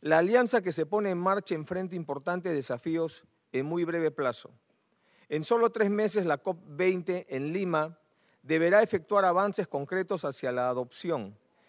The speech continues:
en diciembre del próximo año, de un nuevo acuerdo universal de naturaleza vinculante,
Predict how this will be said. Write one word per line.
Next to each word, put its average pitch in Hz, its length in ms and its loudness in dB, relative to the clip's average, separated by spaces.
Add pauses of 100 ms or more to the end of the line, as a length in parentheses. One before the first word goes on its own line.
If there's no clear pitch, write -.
(240)
en 135 160 -2
diciembre 175 500 -2
del 143 180 2
próximo 160 460 -4
año, 170 340 -2 (460)
de 156 180 2
un 214 140 6
nuevo 220 240 6
acuerdo 208 460 2
universal 170 580 -2
de 185 80 -2
naturaleza 151 580 -2
vinculante, 135 840 -4